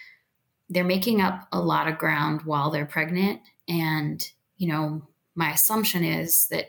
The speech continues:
if we mess that up, we could change them forever. It could be a good thing. It could be a bad thing. I don't know. This is a pretty fertile group of animals, but I really wanna do it again with, like, four hundred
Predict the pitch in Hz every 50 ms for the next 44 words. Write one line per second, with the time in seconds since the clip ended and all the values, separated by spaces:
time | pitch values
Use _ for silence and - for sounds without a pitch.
0 | - - - 156 - - 180 170 170 170 156 156 156 - - 160 156 156 156 156
1 | 160 175 170 - - _ - - - - - - _ _ _ - 170 165 - -
2 | 160 160 - - 160 156 156 - 160 156 160 - - 170 147 143 - - - 143
3 | - - - 185 180 - - - 302 254 233 277 269 214 185 202 214 208 208 165
4 | 151 156 160 165 196 190 190 - - _ _ _ - 180 - - 196 180 190 180
5 | 170 175 151 147 160 165 - 156 147 147 151 156 165 - _ _ _ _ _ _
6 | _ _ _ _ _ _ - 170 196 185 165 160 - 170 170 165 143 139 156 165
7 | 170 - - - 190 180 185 - 185 180 - - - 208 185 170 170 - - 175
8 | 170 160 160 160 156 160 160 151 151 160 151 147 - - 165 160 160 156 151 147
9 | 151 147 - - - 156 156 156 156 170 180 165 165 165 156 156 151 151 147 147
10 | - 151 147 143 147 147 151 151 151 156 156 160 - - - 151 - - - -
11 | - - - - - - _ _ _ _ _ _ - - - 165 160 160 156 -
12 | 147 147 - - - -